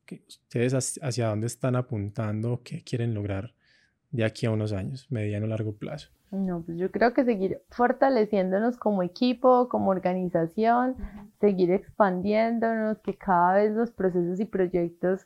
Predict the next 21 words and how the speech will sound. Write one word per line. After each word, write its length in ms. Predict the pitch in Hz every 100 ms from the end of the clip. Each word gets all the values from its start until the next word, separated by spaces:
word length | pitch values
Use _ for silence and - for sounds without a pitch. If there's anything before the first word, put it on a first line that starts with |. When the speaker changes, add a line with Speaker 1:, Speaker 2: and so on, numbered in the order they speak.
| -
Speaker 2:
que 120 | 214
tenemos 560 | - 185 170 165 175 196
se 80 |
puedan, 360 | - 180 170 185
digamos, 420 | 202 185 170 175
como 340 | - 214 196 -
ampliar 720 | 202 202 - 226 208 190 180
un 120 | 190
poco 340 | 190 214 220 233
más 380 | 226 226 214 226
y 80 |
abrir 360 | 226 226 220 214
un 140 | 220
poco 320 | 208 214 214 214
más 260 | 214 208
para 200 | - 208
que 140 | 202 196
puedan 300 | - 170 185
entrar 340 | 214 190 170
más 180 | 170 180
personas, 760 | - 202 202 233 240 240 226